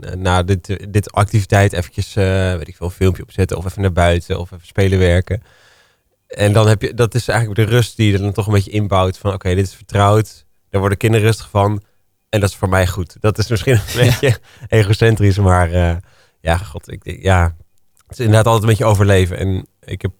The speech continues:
Speaker 1: Sinterklaas, eh, afgelopen jaar voor het eerst echt alleen moeten vieren, want al mijn collega's waren ziek of, eh,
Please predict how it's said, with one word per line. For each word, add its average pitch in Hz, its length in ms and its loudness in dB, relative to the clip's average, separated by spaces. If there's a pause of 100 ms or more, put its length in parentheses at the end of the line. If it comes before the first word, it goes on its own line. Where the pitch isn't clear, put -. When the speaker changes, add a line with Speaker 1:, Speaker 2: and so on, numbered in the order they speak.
Speaker 1:
Sinterklaas, 110 680 0
eh, 98 400 0
afgelopen 107 340 0
jaar 104 140 4
voor - 100 -10
het 107 80 -14
eerst 107 140 0
echt - 140 -10
alleen 101 360 4
moeten 110 180 -2
vieren, 113 260 -4
want 104 160 -8
al 90 180 -4
mijn 90 340 -4
collega's 98 380 0
waren 98 300 2
ziek - 280 -4
of, - 260 -12
eh, 92 300 2